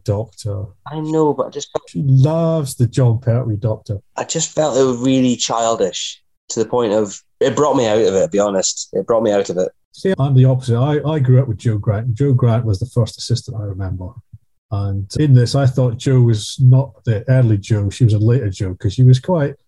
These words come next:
Speaker 1: quite forward and, and solving problems and, and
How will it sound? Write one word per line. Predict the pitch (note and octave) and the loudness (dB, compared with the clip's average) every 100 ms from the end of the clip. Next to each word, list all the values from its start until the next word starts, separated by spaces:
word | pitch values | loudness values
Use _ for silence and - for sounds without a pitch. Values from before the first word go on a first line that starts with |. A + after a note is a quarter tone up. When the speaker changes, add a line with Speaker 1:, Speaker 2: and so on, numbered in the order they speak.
| _ - | _ -6
Speaker 1:
quite | D3 C3+ | -4 -4
forward | - - C#3+ C#3 C3+ C3+ B2+ | -6 -4 0 2 4 4 6
and, | A#2+ A#2+ - | 6 4 2
and | B2 A2+ | 0 0
solving | - D#3+ C#3 B2+ | 0 0 4 4
problems | A#2 C3 B2 B2+ B2+ A#2+ A#2 | 4 2 4 6 6 6 4
and, | G#2+ G#2 - | -2 -4 -2
and | B2+ A2 | 0 0